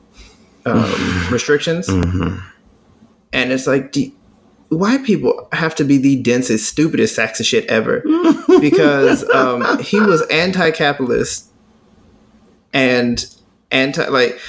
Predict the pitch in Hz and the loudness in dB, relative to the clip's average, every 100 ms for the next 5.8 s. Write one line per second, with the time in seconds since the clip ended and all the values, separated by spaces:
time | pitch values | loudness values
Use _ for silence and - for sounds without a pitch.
0 | - - _ 190 226 262 254 202 202 302 | -18 -20 _ 0 2 2 2 0 4 4
1 | 339 320 - - - 170 190 156 196 185 | 4 4 0 -4 -8 0 2 4 2 2
2 | 160 - _ - _ _ - - _ - | -2 -12 _ -20 _ _ -20 -20 _ -6
3 | 208 - 196 - _ _ _ - - - | -4 -4 -6 -8 _ _ _ -20 -20 -20
4 | - - - 185 202 285 220 160 170 - | -20 -20 -2 2 4 4 4 2 2 2
5 | 117 98 - - 123 - - - | 0 0 -2 -2 -2 -4 -10 -10